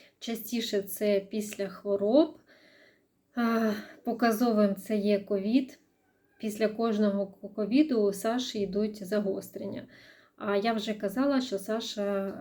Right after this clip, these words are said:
хворів, е, вже три рази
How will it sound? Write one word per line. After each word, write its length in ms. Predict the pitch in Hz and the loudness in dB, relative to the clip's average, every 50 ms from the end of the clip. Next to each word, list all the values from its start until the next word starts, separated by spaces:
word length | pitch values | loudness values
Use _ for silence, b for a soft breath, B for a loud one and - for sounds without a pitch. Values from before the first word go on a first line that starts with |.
| - 196 | -12 -14
хворів, 680 | - - - 202 202 202 214 247 262 254 254 - - 214 | -14 -10 -4 -2 -2 2 4 4 4 4 2 -4 -10 -12
е, 680 | 202 202 202 196 190 190 190 190 185 190 202 208 208 208 175 | -8 -6 -4 -4 -4 -4 -4 -4 -4 -6 -8 -10 -12 -12 -6
вже 160 | - 214 214 | -4 -4 -4
три 280 | 214 - 220 233 233 | -2 -2 -2 0 2
рази 400 | 220 214 202 196 - 202 190 - | 2 2 2 2 0 -2 -2 -2